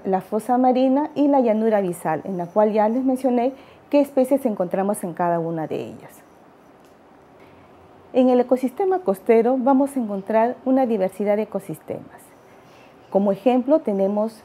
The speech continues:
un ecosistema de playa rocosa, playa arenosa, estuarios, puntas,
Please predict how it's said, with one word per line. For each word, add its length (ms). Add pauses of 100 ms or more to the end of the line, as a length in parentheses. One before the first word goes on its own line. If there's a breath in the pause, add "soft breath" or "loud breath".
(100)
un 120
ecosistema 600
de 120
playa 400
rocosa, 560 (500)
playa 280
arenosa, 640 (760 loud breath)
estuarios, 880 (800)
puntas, 480